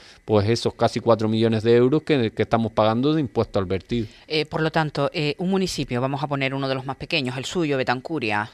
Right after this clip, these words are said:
Speaker 2: eh, que pueda hacer un trabajo de, de comunicación y de llegar directamente a, a los vecinos para decirles, "Oiga, si usted, eh, recicla el cartón, recicla el papel, recicla el aceite,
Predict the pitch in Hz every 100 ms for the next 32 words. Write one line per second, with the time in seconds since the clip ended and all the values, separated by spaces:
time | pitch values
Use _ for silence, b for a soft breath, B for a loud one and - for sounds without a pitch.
0 | - 143 127 123 117 113 135 - 147 151
1 | 160 156 147 139 135 135 135 160 160 156
2 | 156 151 151 143 - 139 160 165 196 175
3 | 147 139 131 - 139 139 127 127 123 120
4 | 135 131 123 120 - 156 170 220 247 B
5 | B B 170 156 156 143 143 143 160 165
6 | 165 156 151 151 175 - 208 190 160 139
7 | 131 139 131 127 127 170 - 170 139 139
8 | 135 127 156 139 131 127 165 170 123 113
9 | B B B - - 165 156 151 - 170
10 | 175 180 180 175 160 165 185 156 165 156
11 | - 151 - 170 170 170 - 139 - 143
12 | 151 147 143 147 - 156 151 151 143 -
13 | 143 - 139 135 135 - - 160 156 -
14 | 143